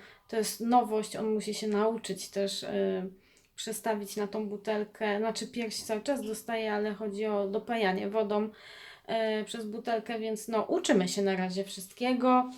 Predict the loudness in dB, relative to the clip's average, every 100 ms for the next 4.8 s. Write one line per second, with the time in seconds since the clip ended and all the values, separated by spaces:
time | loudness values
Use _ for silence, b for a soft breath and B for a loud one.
0 | B B 0 4 6 6 4 2 2 2
1 | 0 2 2 4 4 2 2 2 2 -2
2 | 2 2 0 -4 0 0 2 2 2 2
3 | 2 4 4 2 -4 -6 -2 -2 -2 0
4 | 2 2 0 0 0 0 -2 -8